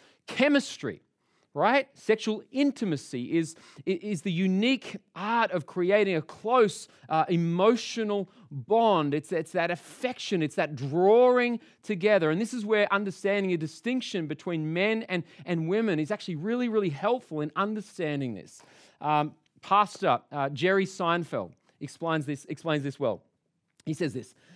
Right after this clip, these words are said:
"Seems to me the basic conflict between men and women sexually is that men are like firemen. To men, sex is an emergency. And no matter what we're doing, we can be ready in two minutes. Women,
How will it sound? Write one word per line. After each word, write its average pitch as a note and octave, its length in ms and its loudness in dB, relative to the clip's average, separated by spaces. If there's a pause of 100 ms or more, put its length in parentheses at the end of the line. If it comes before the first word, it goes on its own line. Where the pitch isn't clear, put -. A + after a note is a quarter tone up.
(280)
"Seems C#4+ 420 2
to C4 100 0
me D#3+ 240 4
the E3+ 120 4
basic A3 520 2
conflict G3 540 0
between D3 340 -2
men F#3+ 240 4
and F3+ 220 -4
women D#3 240 0
sexually A2+ 800 -4 (280)
is E3 120 0
that E3 160 0
men F#3+ 320 2
are F3+ 100 -2
like D#3+ 240 2
firemen. C#3+ 600 0 (560)
To D#3 100 -2
men, G#3+ 420 4 (120)
sex - 460 2
is G3 300 -2 (220)
an F3 120 2
emergency. E3 880 0 (380)
And E3+ 140 2
no F3+ 120 6
matter G3 420 4 (120)
what F#3 240 2
we're F#3 200 6
doing, E3 380 4
we D3+ 100 2
can D#3+ 100 -2
be D3 140 2
ready F3 500 4
in D#3 100 -2
two C#3+ 280 0
minutes. F#3 580 -4 (280)
Women, D#3 640 -2